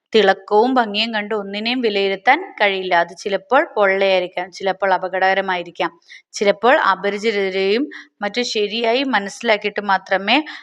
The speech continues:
അവരെ വിശ്വസിക്കാവൂ എന്ന വലിയ പാഠമാണ് ജ്ഞാനിയുടെ വാക്കുകളിലും ഈ പഴഞ്ചൊല്ലിലും ഉള്ളത്. അപ്പൊ മിന്നുന്നതൊന്നും പൊന്നല്ല, പുറമേ കണ്ട തിളക്കം വെച്ചിട്ട് ആരെയും നമ്മള് മനസ്സിലാക്കരുത് എന്നാണ്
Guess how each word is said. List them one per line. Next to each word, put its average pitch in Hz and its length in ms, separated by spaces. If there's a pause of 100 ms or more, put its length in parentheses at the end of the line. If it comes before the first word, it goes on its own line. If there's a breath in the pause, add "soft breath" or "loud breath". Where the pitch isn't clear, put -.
(120 loud breath)
അവരെ 196 280
വിശ്വസിക്കാവൂ 196 800 (380 soft breath)
എന്ന 208 140
വലിയ 214 360
പാഠമാണ് 190 580
ജ്ഞാനിയുടെ 202 680
വാക്കുകളിലും 185 960 (360 soft breath)
ഈ 247 240
പഴഞ്ചൊല്ലിലും 180 720
ഉള്ളത്. 175 360
അപ്പൊ - 200
മിന്നുന്നതൊന്നും 196 800 (300 loud breath)
പൊന്നല്ല, 190 300
പുറമേ 185 420
കണ്ട 196 280
തിളക്കം 196 500
വെച്ചിട്ട് 196 460 (140)
ആരെയും 190 420
നമ്മള് 190 400 (480 loud breath)
മനസ്സിലാക്കരുത് 190 1000
എന്നാണ് 190 420